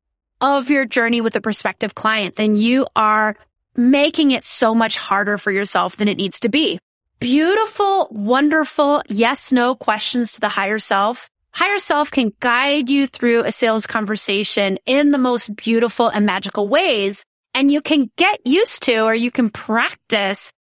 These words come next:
checking in with higher self during the sales conversation throughout. Just, it's a simple learning how to get a fast yes,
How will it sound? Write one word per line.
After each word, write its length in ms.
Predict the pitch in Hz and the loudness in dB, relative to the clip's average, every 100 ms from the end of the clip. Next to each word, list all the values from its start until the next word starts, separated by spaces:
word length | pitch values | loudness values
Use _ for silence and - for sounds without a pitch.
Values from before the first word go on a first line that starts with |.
| _ - | _ -8
checking 440 | - 294 320 403 | -2 -2 0 0
in 100 | 262 | 2
with 120 | 269 285 | 0 -2
higher 260 | 208 226 | -2 -2
self 340 | 254 233 240 - - 208 - | 0 0 0 -6 -10 -8 0
during 480 | 214 190 196 226 | 0 2 0 2
the 100 | 269 | 2
sales 360 | 302 415 554 523 | 0 0 0 0
conversation 920 | - 175 185 - 151 185 - - 208 _ _ _ - | -2 -4 -4 -6 -6 -6 -6 -8 -12 _ _ _ -6
throughout. 560 | 302 302 330 466 - - _ _ _ _ | 0 2 2 2 -2 -6 _ _ _ _
Just, 360 | - 285 294 - _ _ _ _ | -2 0 0 -8 _ _ _ _
it's 180 | - 247 | -6 -2
a 80 | 302 | -2
simple 600 | - 285 254 254 240 214 _ _ _ _ | -2 -2 0 0 0 -2 _ _ _ _
learning 560 | 254 254 285 339 427 440 | -2 2 2 2 0 -2
how 260 | 339 285 277 | -2 0 0
to 100 | 262 | 0
get 220 | 220 226 | -2 -2
a 80 | - | -2
fast 680 | 208 - 269 262 311 - - | -4 -4 -2 0 -2 -4 -8
yes, 540 | 208 202 240 262 - | -4 0 0 0 -6